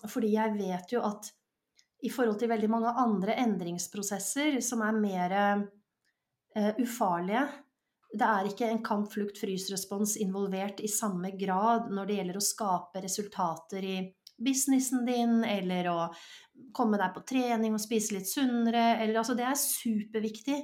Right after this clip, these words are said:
men det står ikke like mye på spill. Det er sånn at du kan godt si at det, det er nevroplastisk å øve på å slutte å bite negler og slutte å røyke og sånn og sånn, men det handler ikke om livet. Det ha-, det står, hjernen oppfatter at, og det er derfor jeg tror så få skjønner hvor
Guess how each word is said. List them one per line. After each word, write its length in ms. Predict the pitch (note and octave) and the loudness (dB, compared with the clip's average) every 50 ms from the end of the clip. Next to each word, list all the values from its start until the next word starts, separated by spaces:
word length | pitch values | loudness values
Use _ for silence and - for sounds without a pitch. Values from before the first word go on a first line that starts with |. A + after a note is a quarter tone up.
| C#4+ - - - - - - | -6 -12 -18 -18 -14 -6 -2
men 100 | A3+ A3 | 0 2
det 100 | B3 B3 | 2 2
står 440 | - - - - G#3 F#3+ F#3+ F#3+ G#3 | 2 2 2 0 0 0 0 -2 -4
ikke 160 | G#3 - B3 | -2 -4 -4
like 260 | B3 A#3+ G#3+ - A3 | -2 -2 -4 -4 -4
mye 200 | A#3 B3 A3 A3+ | -2 -2 -2 -2
på 80 | - B3+ | -4 -4
spill. 320 | - - C#4 C#4 C#4+ C4 A3 G#3 | -4 -2 0 2 2 2 2 0
Det 420 | - - - _ _ _ - A#3+ | -4 -10 -20 _ _ _ -2 0
er 20 | B3+ | 2
sånn 120 | C4+ A#3 | 4 4
at 60 | A3 A#3 | 4 4
du 60 | A#3 | 2
kan 140 | B3+ B3+ B3+ | 2 2 2
godt 180 | B3+ C4 C4 | 2 0 -2
si 160 | - - C4 | -2 -2 0
at 140 | A#3+ A3 A#3 - | -2 -2 0 0
det, 260 | A#3 A3+ A3+ A3 A3+ G#3+ | 0 2 0 0 -2 0
det 80 | G#3 A3+ | 0 0
er 80 | A3 G#3+ | 2 2
nevroplastisk 840 | G#3 G#3 A3 A#3 A#3 A#3 F#3+ F3+ - - - G#3+ G#3+ G#3+ - - | 2 2 0 0 -2 -2 -2 -2 -2 -2 0 0 0 0 0 -2
å 80 | A3+ G#3+ G#3+ A3 - - | 0 0 0 0 0 0
øve 240 | C4 A#3+ G#3 F#3 F3+ F#3 | -2 0 0 0 -2 -4
på 80 | - G#3 | -4 -6
å 20 | |
slutte 300 | G#3 - A#3 A3+ - G3+ | -4 -4 -4 -6 -6 -6
å 40 | F#3 | -4
bite 240 | F#3 G3 F#3+ F#3+ G#3+ | -4 -4 -4 -2 -2
negler 500 | G#3 G3 F#3 F3+ F3+ F3+ F3+ F#3+ F#3+ G3 | 0 0 0 0 0 0 -2 -2 -2 -4
og 80 | G3+ G3+ | -4 -4
slutte 280 | - A3+ A3 - G3 | -4 -4 -4 -4 -4
å 80 | F#3+ G3 | -4 -2
røyke 340 | G#3+ G#3 G3 F3+ F3+ - F3+ | 0 0 -2 -2 -4 -6 -8
og 80 | F#3 | -8
sånn 160 | F#3 F#3+ F#3 | -6 -6 -6
og 60 | F#3+ - | -4 0
sånn, 240 | C4 C#4 D4+ C#4 - - - - - - | 2 2 2 2 0 -4 -12 -18 -8 -2
men 100 | A3 A#3 | 0 2
det 80 | A#3+ A#3 | 2 2
handler 460 | - - - D4 B3 G#3+ F3+ D#3+ E3 F3+ | 0 2 2 4 4 4 0 -2 -4 -6
ikke 160 | F3+ - A#3+ | -6 -6 -4
om 100 | A#3+ A#3 | -4 -2
livet. 380 | G#3+ G#3 G3+ G3 A#3 C4 C4 - - _ _ _ _ - | 0 0 0 0 -2 -2 -4 -4 -10 _ _ _ _ -6
Det 80 | A#3 | -6
ha-, 240 | - - - D4 C4+ C#4 | -6 -2 -2 -2 -2 0
det 100 | - C4 C4 | 0 0 0
står, 300 | - - - A#3 A3+ A3+ - - - - - - | 0 0 0 0 -2 -2 -4 -14 -20 -14 -8 -2
hjernen 500 | B3+ C#4 C#4 B3 G#3 F#3+ F#3+ A3 C4 B3+ | 0 0 2 2 2 0 0 0 0 -2
oppfatter 680 | A#3+ - - - - G#3 F#3 F#3 - - C4 C#4 C4 C4 | -4 -6 -12 -8 -4 -4 -4 -4 -4 -4 -4 -2 -2 0
at, 240 | A3 A#3+ A#3 A#3 - _ _ _ _ _ _ _ - | 0 0 -2 -2 -10 _ _ _ _ _ _ _ 0
og 60 | A#3+ | 2
det 80 | B3 A#3+ | 2 4
er 80 | A#3+ G#3 | 4 2
derfor 200 | A3 - C#4 C#4 | 0 0 -2 -2
jeg 80 | C#4 | -2
tror 260 | C#4 B3 A#3+ A#3+ - A3+ | -2 -2 -2 -2 -2 -2
så 160 | A3+ - B3+ | -2 -2 -2
få 180 | B3+ - G#3 G#3+ | -2 0 -2 0
skjønner 640 | G#3+ - - - G#3+ G3 F#3 F3+ F#3 G3+ A#3+ C4 B3 G3 | 0 -2 -4 -4 -2 -2 0 0 2 2 2 2 2 2
hvor 160 | G#3 G#3+ | 2 2